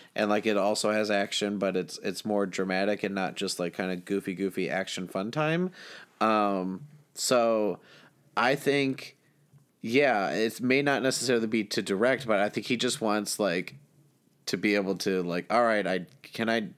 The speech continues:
can I not have to be super jacked? Can I work on other stuff?" Um, because one thing we should say, in case some people didn't know, is, like, so for a while they named these movies Infinity War Part One and Part Two.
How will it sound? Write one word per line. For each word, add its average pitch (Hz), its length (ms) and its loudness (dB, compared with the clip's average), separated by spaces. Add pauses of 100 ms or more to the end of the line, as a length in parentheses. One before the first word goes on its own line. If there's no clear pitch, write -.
(200)
can 113 160 -4
I 110 80 4
not 101 260 0
have 123 200 0
to 127 100 -6
be 127 120 0
super 135 280 -2
jacked? 135 400 0 (380)
Can 104 140 0
I 92 100 2
work 92 320 0
on 139 100 2
other 139 160 0
stuff?" 135 540 0 (580)
Um, 73 540 0 (280)
because 131 520 4
one 151 240 4
thing 190 180 4
we 151 100 4
should 131 300 2
say, 101 640 2 (460)
in 104 100 0
case 123 240 4
some 120 160 4
people 110 240 2
didn't 101 240 2
know, 135 440 4
is, 110 220 2
like, 110 200 2
so 120 460 2 (200)
for 151 140 4
a 143 80 6
while 170 560 4
they 131 460 2 (140)
named 131 340 2
these 123 180 4
movies 113 380 2
Infinity 117 520 0
War 107 240 2
Part - 300 0
One 104 180 2
and 98 80 -2
Part 98 240 0
Two. 143 440 2